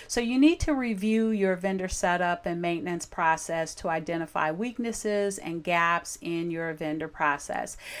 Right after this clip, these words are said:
Ensure there are no segregation of duties issues, um, that will allow a vendor team member the ability to create a vendor, post an invoice, and make a payment.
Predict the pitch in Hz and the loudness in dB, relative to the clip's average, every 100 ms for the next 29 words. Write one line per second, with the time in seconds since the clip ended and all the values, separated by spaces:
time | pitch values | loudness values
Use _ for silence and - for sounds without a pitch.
0 | - - 190 - - 226 226 220 202 180 | -8 0 0 0 0 4 6 6 4 4
1 | 175 170 160 - 170 170 165 165 156 170 | 2 0 -2 -2 -2 -2 -4 -4 -4 -6
2 | 160 160 247 233 240 226 - 226 220 - | -6 -4 -4 -4 -4 -6 -4 -2 -2 -2
3 | 220 220 214 - - - - 170 170 175 | 2 2 0 -4 -12 -14 -4 -2 2 6
4 | 170 180 185 190 196 190 175 175 170 165 | 6 6 2 4 4 4 4 4 2 0
5 | 180 175 175 - 185 175 175 170 170 170 | -2 -2 -6 -6 -4 -2 -2 -2 -2 -2
6 | 170 170 170 165 165 247 277 185 170 165 | -2 -4 -4 -4 2 2 4 0 -2 -4
7 | 165 - 226 233 233 190 175 165 165 165 | -6 -8 -2 -2 0 -2 -2 -4 -4 -8
8 | 165 - 185 180 - 175 - 175 175 160 | -10 -6 -4 -4 -6 -6 -4 -4 -2 0
9 | 160 160 - 170 165 156 165 - 233 220 | 0 -2 -8 -6 -4 -6 -8 -6 -2 0
10 | 214 214 - | 0 -2 -6